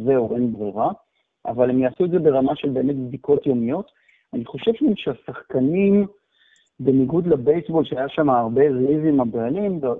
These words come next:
ב-, בפוטבול השחקנים, אה, באים עם רצון משותף אחד עם הבעלים שזה יצליח. אה, אין להם, אה, אמצעי אחר לקבל כסף, הם חייבים שזה יצליח, ולכן לדעתי הם ישמרו על עצמם הרבה יותר. שמענו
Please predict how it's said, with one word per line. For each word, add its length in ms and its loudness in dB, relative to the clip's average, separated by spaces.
ב-, 60 -10
בפוטבול 800 -2
השחקנים, 1080 -2
אה, 40 -10
באים 640 0
עם 380 -2
רצון 540 -4
משותף 400 -6
אחד 200 -4
עם 120 2
הבעלים 500 0
שזה 240 -4
יצליח. 640 -6
אה, 40 -8
אין 160 -2
להם, 240 2
אה, 840 -4
אמצעי 440 2
אחר 220 0
לקבל 460 0
כסף, 300 -2
הם 140 -6
חייבים 360 -4
שזה 180 -2
יצליח, 300 -6
ולכן 360 -4
לדעתי 540 -2
הם 100 0
ישמרו 360 -4
על 80 -4
עצמם 340 -4
הרבה 260 -8
יותר. 320 -4
שמענו 500 -4